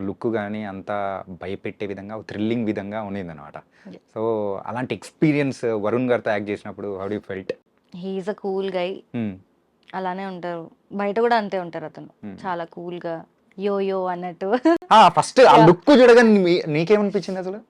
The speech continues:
Speaker 2: No, literally, ఆ, షూటింగ్‌లో చూసినప్పుడు ఏంటంటే ఒక పర్సన్, మనం యాక్ట్ చేస్తున్న పర్సన్ కాబట్టి అనిపించింది.
Speaker 1: Hmm.
Speaker 2: But బయట కూడా అతనికి సెట్ అయింది ఆ హెయిర్ స్టైల్.
Speaker 1: <laughs> అంటే అది క్యారీ
Speaker 2: Actually,
Speaker 1: చేయమంటారా ఏంటి?
Speaker 2: అంటే అట్లా క్యారీ చేయమంటే కొడతారు ఇంకా.
Speaker 1: <laughs> ఓకే.
Speaker 2: <laughs> So, కానీ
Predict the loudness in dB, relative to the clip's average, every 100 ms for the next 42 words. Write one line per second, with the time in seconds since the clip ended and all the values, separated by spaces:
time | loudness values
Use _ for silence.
0 | _ -4 0 2 2 0 -4 -2 0 0
1 | 2 4 4 4 2 4 4 4 4 2
2 | 2 0 2 2 2 4 4 2 2 2
3 | 4 2 0 0 0 0 -2 -6 -6 -4
4 | -4 -4 0 0 2 -2 -4 -6 -10 -10
5 | -8 -6 -6 -8 0 0 4 4 4 2
6 | 4 4 2 -2 -2 -4 -2 -2 0 0
7 | -2 -4 -8 -6 -8 -8 _ 0 2 4
8 | 8 8 8 8 8 8 6 4 4 2
9 | 2 0 0 -4 -6 -2 -2 0 0 0
10 | -2 -4 0 0 2 0 0 -6 -8 -2
11 | -2 0 2 4 6 4 0 -4 -4 -18
12 | _ 0 2